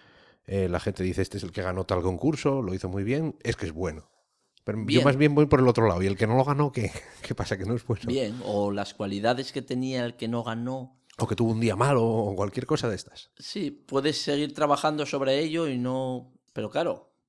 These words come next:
Speaker 2: la conciencia de cada uno va con ello. Si,
Speaker 1: Ujú.
Speaker 2: si sabes que lo hiciste,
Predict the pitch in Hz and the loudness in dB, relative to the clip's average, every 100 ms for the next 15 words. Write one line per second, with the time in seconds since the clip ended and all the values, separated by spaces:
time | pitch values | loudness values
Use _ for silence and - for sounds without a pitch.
0 | _ _ _ 107 101 110 104 123 139 135 | _ _ _ -10 -8 -6 -4 -4 -2 -2
1 | 135 139 139 151 147 143 127 151 170 87 | 0 0 0 -2 -2 -2 -2 -8 -8 -10
2 | 82 - 104 98 98 95 78 104 98 120 | -10 -10 -8 -6 -6 -10 -8 -6 -2 -2
3 | 127 139 127 123 135 127 135 120 | -2 -4 -4 -2 -4 -8 -6 -6